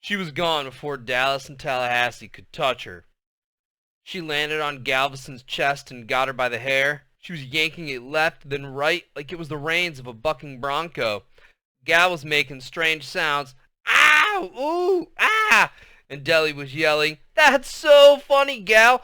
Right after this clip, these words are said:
How come you're not laughing now? Clarice got to them first. Let go!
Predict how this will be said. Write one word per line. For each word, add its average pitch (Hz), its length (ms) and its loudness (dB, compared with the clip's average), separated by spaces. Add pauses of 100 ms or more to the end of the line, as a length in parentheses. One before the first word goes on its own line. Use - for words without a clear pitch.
(200)
How 302 180 10
come 320 160 -2
you're 320 100 -4
not 285 220 6
laughing 285 400 2
now? 294 480 2 (2000)
Clarice 180 320 -4
got 143 280 0
to 143 60 -18
them 120 280 -12
first. 131 460 -8 (260)
Let - 480 0
go! 180 420 4